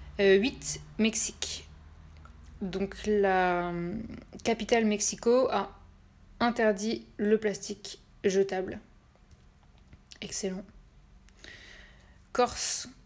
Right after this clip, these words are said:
Pour aller en Corse, on peut, donc ça c'est le neuvième, on peut y aller en ferry, en avion,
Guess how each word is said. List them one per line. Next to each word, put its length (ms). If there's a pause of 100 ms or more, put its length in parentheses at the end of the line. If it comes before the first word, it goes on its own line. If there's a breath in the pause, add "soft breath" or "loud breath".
(300)
Pour 160
aller 160
en 120
Corse, 600
on 140
peut, 520 (180)
donc 120
ça 60
c'est 180
le 60
neuvième, 580 (500)
on 160
peut 580
y 140
aller 340
en 120
ferry, 460
en 100
avion, 380